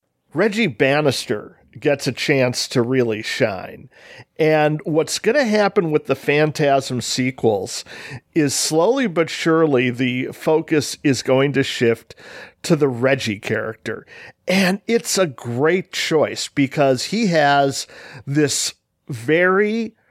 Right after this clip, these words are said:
regular guy, unique vibe.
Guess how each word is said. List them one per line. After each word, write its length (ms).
regular 800
guy, 640
unique 640
vibe. 580